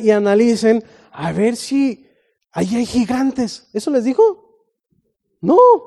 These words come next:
Dios les dijo, "Vayan y vean la tierra". No les dijo, "Vayan y observen".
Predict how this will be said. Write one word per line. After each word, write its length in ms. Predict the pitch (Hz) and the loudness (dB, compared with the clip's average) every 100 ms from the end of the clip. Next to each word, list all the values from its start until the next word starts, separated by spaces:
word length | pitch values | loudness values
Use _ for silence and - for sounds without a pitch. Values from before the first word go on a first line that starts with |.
| - _ _ _ _ _ | -16 _ _ _ _ _
Dios 160 | 226 269 | 0 2
les 160 | 269 | 4
dijo, 260 | 247 262 220 | 4 6 4
"Vayan 480 | 165 208 214 226 247 | 6 6 6 2 0
y 80 | 226 | 0
vean 380 | 175 214 277 | 0 0 0
la 160 | 262 202 | 0 0
tierra". 640 | 196 233 294 285 208 143 _ _ _ _ | 2 4 4 4 2 -4 _ _ _ _
No 140 | 196 | 0
les 140 | 247 240 | 0 -2
dijo, 260 | 233 254 | 0 -2
"Vayan 580 | 180 196 202 220 226 233 | 2 2 4 4 2 2
y 60 | 226 | 2
observen". 760 | 214 - 214 226 220 208 156 | 0 0 2 4 2 0 -4